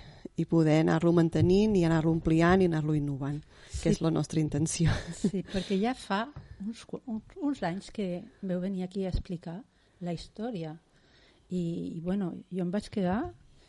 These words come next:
Speaker 2: mm, molt sorpresa, no? Que en, en aquell, en aquella època, fa cinquanta anys, una dona, mm, fes lo, lo que va fer, no? Amb tot, amb tot el seu entorn, a part, no? A part de tirar endavant un negoci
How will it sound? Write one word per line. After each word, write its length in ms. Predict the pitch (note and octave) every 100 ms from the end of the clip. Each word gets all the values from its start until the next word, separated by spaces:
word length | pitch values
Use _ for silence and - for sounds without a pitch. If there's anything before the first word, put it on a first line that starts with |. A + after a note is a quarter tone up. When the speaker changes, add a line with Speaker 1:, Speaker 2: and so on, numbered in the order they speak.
| _ _ _
Speaker 2:
mm, 360 | C4 F3 E3+ E3+
molt 160 | F3+ -
sorpresa, 520 | G3+ - F#3+ - E3+
no? 180 | G3+ B3+
Que 100 | G#3
en, 80 | E3+
en 220 | F3 E3
aquell, 340 | E3 F#3 G3 - - _
en 80 | F3
aquella 260 | A3 A3+
època, 300 | E3+ G3 B3+
fa 200 | A#3+ -
cinquanta 520 | G3+ G#3 - F3+ F3+ F#3
anys, 320 | B3 - - - _ _ _ _ -
una 240 | A3+ A3
dona, 300 | F#3+ A3+ G3+ D#4 _ _ _ _ _ _ _ _ - - -
mm, 140 | F3+ - _ _ - - - - -
fes 320 | A3+ A#3+ E4
lo, 180 | A#3+ F3 -
lo 160 | F#3
que 120 | - E3+
va 120 | A3
fer, 260 | - B3 E4 D#3 - _ _ _ _ -
no? 200 | G3 -
Amb 200 | - F3+
tot, 280 | G3+ G3+ -
amb 200 | F3 E3
tot 240 | G3 A3+ C#4
el 180 | C4
seu 280 | - G#3 G3+
entorn, 460 | G3+ F3 B3 G#3+ E3+
a 80 | E3
part, 240 | F3+ F#3 F3+
no? 260 | F3+ B3
A 80 | F#3+
part 220 | F#3+ B3+ A3
de 80 |
tirar 240 | G3 F#3+ F3+
endavant 320 | E3+ F3 F3
un 120 | E3+
negoci 500 | D#3+ D#3+ A3+ - E4+